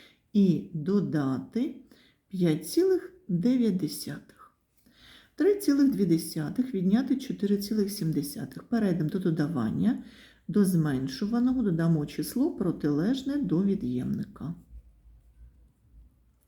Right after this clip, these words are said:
Додаємо два числа з різними знаками, більший модуль числа від'ємного,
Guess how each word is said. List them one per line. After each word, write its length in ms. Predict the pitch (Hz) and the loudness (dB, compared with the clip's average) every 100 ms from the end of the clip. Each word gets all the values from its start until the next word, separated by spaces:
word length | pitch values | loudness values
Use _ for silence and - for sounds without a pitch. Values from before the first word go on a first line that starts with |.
| _ _ _ _ _ _ _ _ _ _ _ _ _ - _ _ - _ _ - | _ _ _ _ _ _ _ _ _ _ _ _ _ -20 _ _ -20 _ _ 2
Додаємо 640 | 233 233 190 175 170 226 | 4 6 4 2 2 2
два 240 | 175 170 | 2 0
числа 520 | 170 175 - 196 185 180 | 0 -4 -2 -2 -2 -6
з 120 | 165 | -2
різними 400 | 190 165 160 151 | 0 2 2 2
знаками, 560 | 151 147 143 - 190 208 | 0 -2 -4 0 2 4
більший 420 | 175 165 - 175 | 2 -2 -2 0
модуль 280 | 165 147 151 | 0 0 0
числа 420 | 190 180 180 156 | -2 -2 -2 0
від'ємного, 680 | 143 139 143 147 170 208 240 | -2 -2 -4 -2 -2 -2 -4